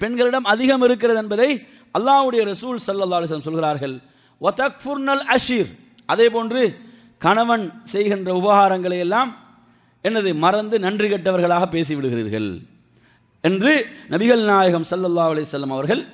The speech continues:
சொல்கிறார்கள். அப்ப இந்த செய்தியை நீங்க எடுத்து பாருங்க. நபிகள் நாயகம் ஸல்லல்லாஹு அலைஹி வஸல்லம் அவர்கள் சதக்காவை பெண்களுக்கு ஆர்வப்படுத்துகிறார்கள். ஆர்வப்படுத்தி விட்டு சொல்கிறார்கள், "நீங்கள் உ-, பெண்களை நான் அதிகம் நரகத்திலே கண்டேன்" என்று சொல்கிறார்கள்.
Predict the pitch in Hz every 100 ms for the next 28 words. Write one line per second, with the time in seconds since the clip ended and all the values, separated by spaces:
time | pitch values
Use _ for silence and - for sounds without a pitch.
0 | - - 180 170 139 107 87 - _ _
1 | _ _ - 220 240 233 262 294 277 247
2 | 214 208 190 165 143 160 202 - - _
3 | _ _ _ _ _ - 190 262 277 262
4 | 247 233 214 - 208 214 202 185 165 165
5 | 151 151 196 208 - _ _ _ - -
6 | 185 233 240 240 233 208 196 196 180 160
7 | 151 160 180 180 165 185 196 196 220 226
8 | - _ _ _ _ _ - 175 247 254
9 | 220 220 196 196 185 185 202 196 190 180
10 | 160 120 - _ _ 131 175 202 185 170
11 | - 165 180 196 214 196 180 160 190 214
12 | 175 175 214 214 196 170 180 180 175 170
13 | 185 196 196 196 214